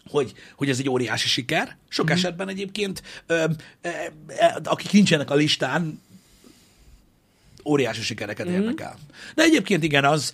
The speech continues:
Speaker 1: ö, az, az egyébként, én ennek örülök, hogy az Insidious is így teljesít, és egyébként az összes többi, ö, mostanában, ö, kiadott horrorfilm is, mert igenis én egyetértek azokkal, akik, ö,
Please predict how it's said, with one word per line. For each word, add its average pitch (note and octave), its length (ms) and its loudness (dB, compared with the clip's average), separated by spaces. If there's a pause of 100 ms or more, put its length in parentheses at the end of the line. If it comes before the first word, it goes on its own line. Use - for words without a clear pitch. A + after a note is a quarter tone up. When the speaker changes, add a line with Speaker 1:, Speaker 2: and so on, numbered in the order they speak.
(220)
Speaker 1:
ö, C#3+ 120 6 (220)
az, D#3 320 -2
az E3 180 0
egyébként, D#3+ 300 -2
én E3+ 80 4
ennek D3+ 200 0
örülök, B2+ 260 4
hogy B2 100 -2
az A#2+ 100 -2
Insidious A#2+ 440 -4
is B2 120 -2
így B2 160 -2
teljesít, C#3 520 -4
és B2+ 120 -4
egyébként B2+ 300 -8
az A#2+ 80 -4
összes C3 260 -2
többi, A2+ 440 -2
ö, A#2+ 80 -6 (120)
mostanában, A2 640 -8 (280)
ö, A#2 200 -2
kiadott A2+ 300 -6
horrorfilm A2+ 480 -6
is, - 240 -6 (180)
mert D3 200 -6
igenis D#3+ 320 -2
én F#3 200 -2
egyetértek B2 520 -6
azokkal, C#3+ 580 -6 (340)
akik, B2 420 -4
ö, A#2 140 -2